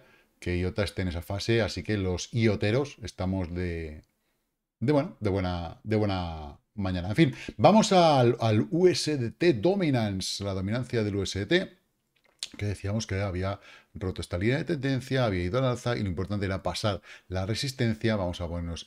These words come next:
en diario, ¿vale? Lo importante en, en diario es que pase esta resistencia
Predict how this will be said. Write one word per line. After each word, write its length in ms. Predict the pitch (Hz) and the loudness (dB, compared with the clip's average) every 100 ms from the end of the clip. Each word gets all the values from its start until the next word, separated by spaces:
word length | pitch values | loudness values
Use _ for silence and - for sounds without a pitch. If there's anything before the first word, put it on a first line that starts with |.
| - | -12
en 400 | 82 80 78 76 | -10 -10 -12 -10
diario, 420 | 82 85 87 131 _ - - - - | -6 -6 -6 -10 _ -20 -20 -20 -10
¿vale? 160 | 87 | -4
Lo 60 | 92 | -4
importante 760 | 85 82 90 80 95 95 85 80 | -4 -4 -6 -2 -4 -2 -6 -8
en, 300 | 78 76 - | -10 -12 -12
en 180 | 87 78 | -10 -8
diario 260 | 85 82 | -6 -6
es 80 | 98 | -6
que 120 | - | -8
pase 320 | 82 98 104 98 | -8 -8 -8 -10
esta 220 | - 92 | -8 -8
resistencia 760 | 92 92 - 107 98 113 131 | -6 -8 -4 -4 -2 -2 -2